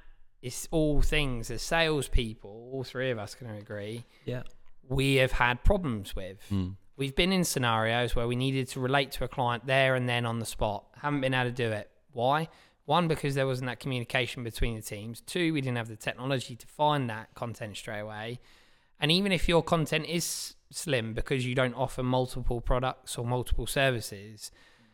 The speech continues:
Speaker 1: um, it's still relevant
Speaker 3: Mm.
Speaker 1: to, to understand, you know, what content is actually working.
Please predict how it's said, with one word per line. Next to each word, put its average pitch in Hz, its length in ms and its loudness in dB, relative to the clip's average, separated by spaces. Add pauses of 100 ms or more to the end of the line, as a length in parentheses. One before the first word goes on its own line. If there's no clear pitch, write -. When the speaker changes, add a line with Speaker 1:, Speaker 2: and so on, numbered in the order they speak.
(380)
Speaker 1:
um, 135 420 2 (260)
it's - 140 -4
still 208 240 2
relevant 151 420 0 (140)
Speaker 3:
Mm. 95 180 0 (360)
Speaker 1:
to, 170 280 0
to 180 120 6
understand, 156 1040 2 (600)
you 147 120 -4
know, 135 320 2 (500)
what 156 200 0
content 151 420 -2
is 151 160 -4
actually 147 400 0
working. 147 540 2